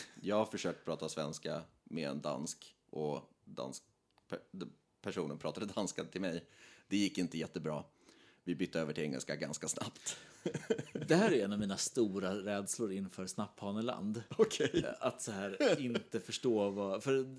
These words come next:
Speaker 2: där kommer ju en stor del utav livet vara.
Speaker 1: Ja.
Speaker 2: Det, det, livet handlar om mötet mellan Sverige och Danmark, liksom.
Speaker 1: Mm.
Speaker 2: Ehm, och, eh, ja, men det är ju lite skrivet för att locka dansa-, danska lajvare också.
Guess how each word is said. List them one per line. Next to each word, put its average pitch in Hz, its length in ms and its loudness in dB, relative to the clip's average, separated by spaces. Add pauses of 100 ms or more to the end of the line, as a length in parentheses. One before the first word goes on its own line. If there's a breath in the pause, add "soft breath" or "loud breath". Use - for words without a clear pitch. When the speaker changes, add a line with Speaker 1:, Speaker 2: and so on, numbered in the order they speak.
Speaker 2:
där 143 120 6
kommer 151 240 2
ju 117 60 2
en 104 60 0
stor 101 240 -2
del 95 260 0
utav 95 340 -2
livet 107 420 0
vara. 101 380 2 (360)
Speaker 1:
Ja. 95 140 4
Speaker 2:
Det, 104 160 4
det, 135 460 -4
livet 127 340 8
handlar 117 320 4
om 113 100 4
mötet 98 400 -2
mellan 98 180 0
Sverige 98 340 2
och 95 60 2
Danmark, 107 480 0
liksom. - 300 -12 (120 loud breath)
Speaker 1:
Mm. 101 300 0
Speaker 2:
Ehm, 101 540 6 (300)
och, 110 400 4
eh, 101 100 -2 (140)
ja, 117 80 2
men 110 440 -2
det 104 480 2
är 92 80 -2
ju 104 260 0
lite 104 340 -4
skrivet 107 360 0
för 107 100 -2
att 95 80 -6
locka 104 340 -4
dansa-, 95 460 -6
danska 101 440 -2
lajvare 92 380 -4
också. - 420 -4